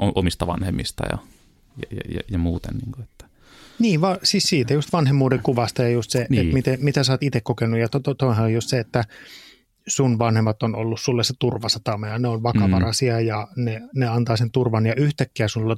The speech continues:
Speaker 2: sun täytyy itse olla sitä samaa. Niin
Speaker 1: Nimenomaan.
Speaker 2: kyllä se on aika kova paine siinä.
Speaker 1: Kyllä, kyllä.
Speaker 2: Sit
Speaker 1: Ja, ja,
Speaker 2: niin kun
Speaker 1: ja vaikka sit lapsihan ei tietysti mistään asemista tai mistään duuneista tai mistään
Speaker 2: Mm.
Speaker 1: niinku mitään tiedä,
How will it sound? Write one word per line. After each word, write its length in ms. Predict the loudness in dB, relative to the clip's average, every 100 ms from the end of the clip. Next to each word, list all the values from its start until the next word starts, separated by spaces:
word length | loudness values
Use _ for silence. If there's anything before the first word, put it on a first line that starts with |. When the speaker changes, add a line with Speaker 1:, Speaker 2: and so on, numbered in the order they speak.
| -6
Speaker 2:
sun 240 | -10 -6 -2
täytyy 340 | 0 0 0 0
itse 280 | 0 -2 -4
olla 200 | -4 -4
sitä 180 | -4 -2
samaa. 440 | 2 2 0 -2
Niin 460 | -6 -16 -20 -4 0
Speaker 1:
Nimenomaan. 240 | 2 4
Speaker 2:
kyllä 120 | 4 4
se 140 | 2
on 180 | 2 2
aika 260 | 0 0
kova 320 | -2 0 0 0
paine 340 | 0 2 2 0
siinä. 400 | -2 -2 -2 -4 -6 _ _ -6
Speaker 1:
Kyllä, 380 | -2 0 -2 -6 -10 _ -2
kyllä. 200 | 0 2
Speaker 2:
Sit 100 | 2 2
Speaker 1:
Ja, 80 |
ja, 100 | 2
Speaker 2:
niin 120 | 2 2
kun 100 | 0
Speaker 1:
ja 60 |
vaikka 240 | 0 0 0
sit 120 | 0
lapsihan 420 | 0 0 0 2
ei 80 | 2
tietysti 400 | 0 -2 -4 -2
mistään 380 | 0 0 0 0
asemista 480 | 2 2 0 0 -2
tai 200 | 0 2
mistään 440 | 0 -2 -2 -2 -4 -4
duuneista 400 | 0 2 0 -4
tai 140 | -4 0
mistään 360 | -2 -2 0
Speaker 2:
Mm. 60 | 2
Speaker 1:
niinku 160 | 2 0
mitään 400 | 0 0 -2 -4 -10 -20 -20 -20 _
tiedä, 260 | -2 -2